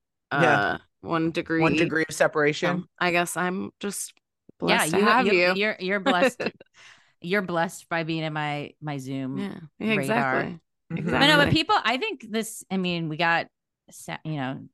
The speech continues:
Speaker 3: take a shot, Saturn and Pisces. I think people are definitely finding faith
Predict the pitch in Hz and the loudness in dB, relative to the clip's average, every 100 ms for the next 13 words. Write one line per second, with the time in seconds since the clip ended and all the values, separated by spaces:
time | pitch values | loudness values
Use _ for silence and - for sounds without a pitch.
0 | _ 165 170 185 160 156 - 147 170 180 | _ -6 -4 0 0 0 0 0 0 0
1 | 185 160 151 160 156 - 208 285 269 247 | 0 -2 -4 -8 -8 -2 0 2 2 2
2 | 220 190 160 156 156 160 151 139 - 202 | 4 4 4 2 -2 -4 -6 -8 -2 2
3 | 233 269 240 - 170 180 | 4 4 2 2 0 0